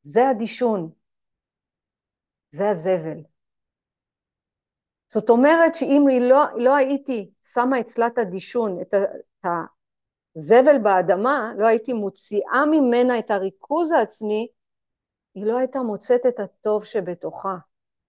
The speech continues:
כי היא חשבה שהיא מתנהגת סבבה והכל טוב, והיא גם לא הבינה מה רוצים ממנה. זה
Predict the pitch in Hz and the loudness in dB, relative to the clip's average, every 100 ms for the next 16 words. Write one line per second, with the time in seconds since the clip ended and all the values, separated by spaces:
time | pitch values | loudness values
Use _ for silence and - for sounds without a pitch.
0 | _ 214 202 202 180 240 233 262 254 254 | _ -4 -4 -4 -4 -4 -2 -4 -4 -4
1 | 254 262 262 247 233 277 247 196 277 233 | -4 -4 -4 -4 -4 -4 -2 -4 -2 -4
2 | 240 269 202 185 190 202 208 208 254 247 | -2 -2 -2 -6 -6 -6 -6 -4 -4 -4
3 | 247 247 247 285 285 262 170 156 - _ | -4 -6 -6 -8 -6 -4 -6 -10 -16 _
4 | _ _ _ _ _ _ _ _ _ _ | _ _ _ _ _ _ _ _ _ _
5 | _ - 226 | _ -2 0